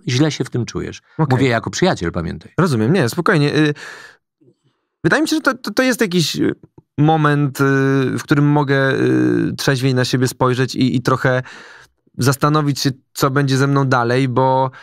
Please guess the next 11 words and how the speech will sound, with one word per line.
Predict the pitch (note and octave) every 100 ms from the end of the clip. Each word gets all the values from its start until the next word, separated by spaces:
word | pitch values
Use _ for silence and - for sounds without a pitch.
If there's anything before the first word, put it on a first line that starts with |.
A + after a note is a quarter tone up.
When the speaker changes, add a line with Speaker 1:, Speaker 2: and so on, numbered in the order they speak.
| - _ C3
Speaker 2:
no |
bo | C#3+
faktycznie, | D3+ D3 D#3+ E3+ E3
mm, | D#3+ - - - - - - _ _ _ _ -
udawanie, | D3 D3+ D#3+ D#3+ D#3 D3+
y, | D3 C#3 C#3+ C#3+ C#3 -
nastolatka, | B2 D3 C#3+ D3+ D3+ - D3 C3+ C3+ - _ _ _ _
kiedy | D3+ C3+
mam | D3 D3 B2+
trzydzieści | - C#3 C#3+ -
lat, | C#3 C#3+ -